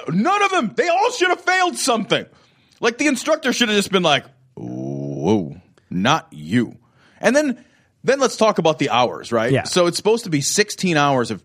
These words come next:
Speaker 1: of training, like, eight hours of classroom and then eight hours of qualifying on the range.
Speaker 2: That's what the government asks them to do,
Speaker 1: Right.
Speaker 2: right?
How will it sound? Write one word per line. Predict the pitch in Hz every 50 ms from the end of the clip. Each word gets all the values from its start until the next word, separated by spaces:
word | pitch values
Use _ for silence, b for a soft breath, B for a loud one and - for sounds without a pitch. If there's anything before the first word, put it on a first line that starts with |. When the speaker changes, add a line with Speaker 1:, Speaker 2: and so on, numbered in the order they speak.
| _ -
Speaker 1:
of | 117 113 104 92
training, | - - 180 160 110 92 85 85
like, | 95 101 101 101 - b b b b b - -
eight | - 175 185 180
hours | 175 165 160 151 139 139
of | 113 -
classroom | - 160 151 151 147 143 - 147 139 139 131 127
and | 113 113
then | 113 113 113
eight | 104 127 139 131
hours | 127 123 123 113 107 -
of | 110
qualifying | - - 131 123 123 117 - - 113 107 104 101
on | 95 92
the | 87 82
range. | 80 - - - - - -
Speaker 2:
That's | - 226 226 - 254
what | 262 254 247
the | 254 202
government | 131 117 196 208 208 214 214 202 190 185 175 - -
asks | 151 147 147 151 - - -
them | 151 135 131
to | - - 143
do, | 117 110 98 - -
Speaker 1:
Right. | 95 90 78 -
Speaker 2:
right? | 120 151 190 -